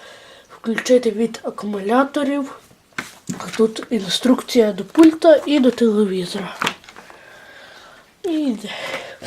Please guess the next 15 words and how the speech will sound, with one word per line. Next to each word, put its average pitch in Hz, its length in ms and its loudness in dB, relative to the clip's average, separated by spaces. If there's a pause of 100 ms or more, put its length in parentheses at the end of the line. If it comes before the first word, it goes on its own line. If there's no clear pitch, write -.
(480)
Так, - 400 -6
отут 254 280 -2
у - 20 -2
нас 220 380 -4 (1040)
пульт, 330 480 6 (1500)
кнопка, 262 540 2
в-, - 300 -8 (360)
е, 202 300 -4 (400)
зараз 196 360 -14
такий - 380 -10
він - 1080 -16
здоровий, 226 540 2
зараз 233 400 -12 (160)
тут 285 140 -14
покажу. - 540 -12